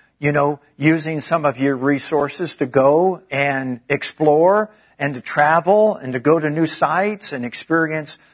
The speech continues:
some of the beauty of this world and some of the wonder of this world. He's not against that at all. But I know people, and they spiritualize everything.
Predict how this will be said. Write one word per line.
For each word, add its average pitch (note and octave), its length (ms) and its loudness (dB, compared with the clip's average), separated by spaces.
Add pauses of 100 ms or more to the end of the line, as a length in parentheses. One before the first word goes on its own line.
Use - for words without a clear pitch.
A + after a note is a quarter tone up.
(120)
some E3+ 240 -2
of C#3+ 60 -4
the C3+ 80 0
beauty D#3+ 420 2
of D3+ 140 0
this D3 260 -2
world D#3 480 2
and C3 100 -6
some D3+ 200 -2
of C3+ 40 -12
the C3 80 0
wonder E3 520 0
of E3+ 120 0
this D#3+ 240 -2
world. F#3 280 2
He's A3+ 180 -2
not G#3+ 140 0
against G3 340 -2
that F#3+ 220 2
at F#3+ 100 0
all. G#3+ 460 0 (4000)
But E3+ 160 2
I G3 160 2
know G3+ 240 2
people, F3 500 0
and D#3+ 240 -4
they D#3 140 2
spiritualize F#3 880 0
everything. E3 560 0